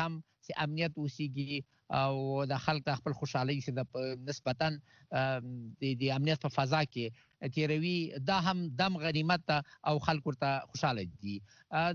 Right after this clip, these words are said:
د خبرو لپاره هم اکثراً، په خلک په دې نظر دي چې کله خبرې شروع کیږي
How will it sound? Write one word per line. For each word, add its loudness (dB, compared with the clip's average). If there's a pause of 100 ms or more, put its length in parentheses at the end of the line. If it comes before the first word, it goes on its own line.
د 0
خبرو 0
لپاره 2
هم -2 (160)
اکثراً، 2 (1400)
په -2
خلک 2
په 2
دې 4
نظر 4 (100)
دي 2 (380)
چې 0 (180)
کله 2
خبرې 2
شروع 0
کیږي 2